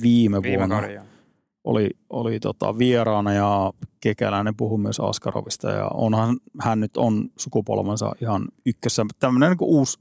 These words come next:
Speaker 1: Andrei Vasilevski.
Speaker 2: Niin,
Speaker 1: Ja
Speaker 2: no.
Speaker 1: se on niinku ihan selkeä, että, että kun Nashville on, sehän tässä on erikoista, että Nashville ei oikein itekään tiedä, että missä kohtaa nyt on. Onko se niinku uudelleenrakennusta,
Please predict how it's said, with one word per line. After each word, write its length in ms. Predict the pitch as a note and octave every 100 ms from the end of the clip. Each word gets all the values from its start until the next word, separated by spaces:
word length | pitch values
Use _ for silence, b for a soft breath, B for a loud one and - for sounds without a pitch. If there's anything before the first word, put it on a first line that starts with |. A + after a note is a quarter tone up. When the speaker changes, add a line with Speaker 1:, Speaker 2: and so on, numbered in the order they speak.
| _
Speaker 1:
Andrei 360 | C3+ A#2+ A#2+ A2
Vasilevski. 640 | G#2+ A2+ G2+ G2 G2+ -
Speaker 2:
Niin, 220 | - D3+
Speaker 1:
Ja 120 | B2+ A2
Speaker 2:
no. 60 |
Speaker 1:
se 100 | B2+
on 80 | A#2
niinku 140 | A#2+
ihan 160 | B2 B2+
selkeä, 460 | C3+ B2 A#2+ A#2 G#2
että, 140 | - b b b b b
että 140 | - -
kun 120 | G#2+
Nashville 380 | A#2 C3+ D3 B2+
on, 120 | B2 - - _ -
sehän 300 | - C3+ E3+
tässä 280 | C3+ - -
on 220 | A#2+ - -
erikoista, 580 | B2+ A#2 G#2 G#2 -
että 180 | A2+ -
Nashville 440 | A2+ - B2 A2+ A#2
ei 60 |
oikein 260 | A2 - -
itekään 580 | - - A#2+ - A2+ G#2
tiedä, 400 | B2 G#2+ G2+ G2+ - _ _ _ _ _ _ _
että 160 | A#2+ - _ _ _
missä 280 | A#2 A#2 -
kohtaa 400 | - G2 - G2+
nyt 220 | G2+ G2+
on. 180 | A2 G2+ -
Onko 180 | A#2
se 100 | -
niinku 180 | A2+ - C#3+
uudelleenrakennusta, 960 | D#3 D3 C#3+ C#3 - C3+ C3 - C3